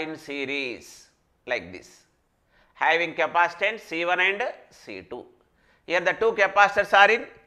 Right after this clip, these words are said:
series. Here, when the two capacitors are in parallel, when the two capacitors are in parallel, చూడండి, when the two capacitors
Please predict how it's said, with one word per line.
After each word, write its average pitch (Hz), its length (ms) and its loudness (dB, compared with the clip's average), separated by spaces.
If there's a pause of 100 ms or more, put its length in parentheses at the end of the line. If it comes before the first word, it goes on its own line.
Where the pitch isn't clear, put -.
series. - 680 -6 (580)
Here, 208 460 4 (680)
when 233 180 2
the 233 120 2 (120)
two 247 140 0 (120)
capacitors 202 1000 2 (220)
are 165 380 6
in 254 80 -6 (440)
parallel, 107 520 -4 (1200)
when 135 160 -8
the 135 100 -4 (100)
two 175 100 -6 (120)
capacitors 147 680 -2
are 139 300 2
in 254 60 -10 (600)
parallel, 87 420 -8 (500)
చూడండి, 87 380 -14 (1120)
when 127 160 -4
the 131 100 -2 (100)
two 180 100 -2 (140)
capacitors 151 600 -2